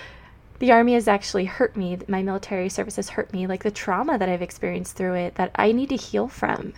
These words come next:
And it's only been in stepping away that I've also been able to even see some of that with clear eyes. So that's been part of the journey.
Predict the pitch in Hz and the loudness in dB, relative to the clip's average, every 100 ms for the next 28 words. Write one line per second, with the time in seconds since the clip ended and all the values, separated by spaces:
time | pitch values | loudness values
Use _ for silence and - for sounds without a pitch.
0 | - 208 208 233 240 262 233 220 202 202 | 0 4 4 2 0 0 2 2 2 0
1 | 190 208 208 190 185 180 180 185 185 196 | -2 -4 -4 -2 -2 -2 -2 -2 -2 -2
2 | 180 180 180 180 175 - 180 175 - 185 | -2 -2 -2 -4 -6 -6 -6 -6 -6 -6
3 | 185 180 175 175 - - - - - 202 | -4 -2 -2 -2 -6 -18 -20 -4 -2 -2
4 | - 196 180 170 196 196 - - - - | 2 4 4 2 -2 -8 -14 -20 -20 -20
5 | - - - - 220 202 - - 185 180 | -20 -20 -20 4 8 8 6 -2 -2 -2
6 | 175 180 - - - - | -2 -4 -6 -8 -10 -14